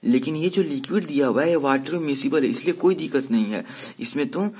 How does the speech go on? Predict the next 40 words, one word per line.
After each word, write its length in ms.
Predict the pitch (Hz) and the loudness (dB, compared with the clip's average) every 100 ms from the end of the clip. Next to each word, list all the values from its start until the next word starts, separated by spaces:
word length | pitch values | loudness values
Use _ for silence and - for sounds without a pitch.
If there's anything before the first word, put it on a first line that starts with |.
| - - | -18 -8
अ, 140 | - 120 | 0 0
पूरा 320 | 120 120 131 | 2 2 4
का 100 | 131 | 2
पूरा 240 | 127 117 | 0 0
तुम 200 | 123 127 | 0 -2
क्या 140 | 123 123 | -2 -2
कर 120 | 123 | -2
सकते 240 | 123 120 | -4 -2
हो, 100 | 185 185 | -4 -2
ये 220 | 123 117 | 2 4
एक 120 | 120 | 4
लिक्विड 400 | 113 117 113 127 | 2 2 2 0
बन 260 | 117 117 110 | 0 2 0
गया, 220 | 117 175 - _ _ _ - _ | -2 -6 -12 _ _ _ -20 _
ये 140 | 117 120 | 2 4
एक 80 | |
ऐसा 420 | 110 117 147 135 135 - - - | 2 2 2 0 -4 -14 -12 -4
सब्सटेंस, 520 | 127 123 120 131 131 113 | -4 -2 -2 -2 -2 2
ये 180 | 123 | 2
अथी 480 | 117 - 117 117 120 | 2 2 0 2 0
है, 300 | 131 190 196 - | 0 -2 -8 -6
अम, 260 | 120 113 110 - - | 0 0 0 -4 -6
कि 60 | 117 | -4
जिसमें 340 | 113 147 160 | -4 -4 2
लिक्विड 380 | 120 117 131 - | 2 4 0 2
प्लस 240 | 113 110 | -2 0
वाटर 360 | 98 95 104 98 | -2 0 0 -2
है। 140 | - - - - - _ | -10 -12 -20 -20 -20 _
अब 200 | 185 - - | -6 -6 -2
इसका 280 | 285 - 180 | -2 2 2
density 520 | 139 139 135 147 170 | 4 4 2 2 4
of 100 | 180 | 2
mixture 420 | 143 139 135 165 | 2 -2 2 0
हमें 180 | 147 135 | 2 0
निकालना 480 | 131 117 95 113 101 | 0 0 0 2 0
होगा। 220 | 104 92 | 0 -2
एक 200 | - 131 | 2 2
मिक्सचर 380 | 123 127 - 170 | 2 2 2 0
है 80 | 151 | 0
ना, 200 | 208 | -2